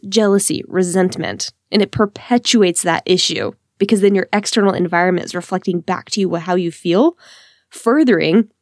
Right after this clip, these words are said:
you feeling that way. That's that paradox that I was talking about. And because of this law, you can see how we can easily find ourselves in this cycle of just repeating the same lessons over and over and over again until we change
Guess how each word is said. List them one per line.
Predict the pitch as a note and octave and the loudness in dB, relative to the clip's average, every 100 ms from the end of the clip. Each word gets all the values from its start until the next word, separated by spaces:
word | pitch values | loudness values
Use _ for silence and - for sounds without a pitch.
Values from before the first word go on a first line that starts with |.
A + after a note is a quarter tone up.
| _ | _
you | F#3 G#3+ | 0 2
feeling | G3+ G#3+ F3+ D#3 | 2 2 2 0
that | F2 - | -4 -6
way. | G#2 G#2+ _ _ _ _ _ _ _ - | -8 -8 _ _ _ _ _ _ _ -2
That's | G3 - | -2 0
that | G#3 | -2
paradox | - F#3 F3 F#3 - | 0 0 0 -2 -2
that | - | -4
I | - | -4
was | - | -6
talking | - - G#2+ | -10 -10 -10
about. | G#2+ C2+ - _ _ _ _ _ _ _ _ _ - | -10 -12 -16 _ _ _ _ _ _ _ _ _ -2
And | A3+ | 0
because | A3+ F4+ G#4 | 2 0 2
of | C#4+ | 0
this | F#3 - | 0 -2
law, | E3+ F3 G#3+ - - _ _ _ _ | -2 -2 -4 -12 -20 _ _ _ _
you | - A#3+ | 0 2
can | B3+ | 2
see | - - D#4 | 2 2 0
how | C#4+ | 2
we | D4 | 0
can | B3 A3+ F#3 - | 2 0 -2 0
easily | B3 C4 C#4 B3 | 2 2 2 2
find | G#3 G3+ G#3 A#3 | 0 0 2 2
ourselves | F#3+ F#3+ F3+ G#3+ | 0 0 0 2
in | |
this | F3+ - | 0 -2
cycle | - A3 B3 G3 | 0 2 2 0
of | F3+ | 0
just | - | -4
repeating | F3+ - A#3 B3+ G3 | -6 -2 0 2 0
the | E3+ | -4
same | - - A#3+ B3 G3+ | -6 -2 2 2 2
lessons | F3+ G#3+ - D3+ - - | 0 -2 -4 -8 -8 0
over | B3 C4 G3+ | 2 2 0
and | D#3+ E3+ | -2 2
over | A#3 G3+ | 2 2
and | D3+ - | -4 0
over | G#3 A#3 F#3+ | 2 2 0
again | E3 - D#3+ F#3+ - - _ _ - | -2 -4 -8 -8 -16 -20 _ _ -2
until | A3+ G#3 - B3+ C#4+ | 0 0 0 2 2
we | C4+ C#4 | 2 0
change | - - G3+ G3+ G#3 | -2 0 2 4 2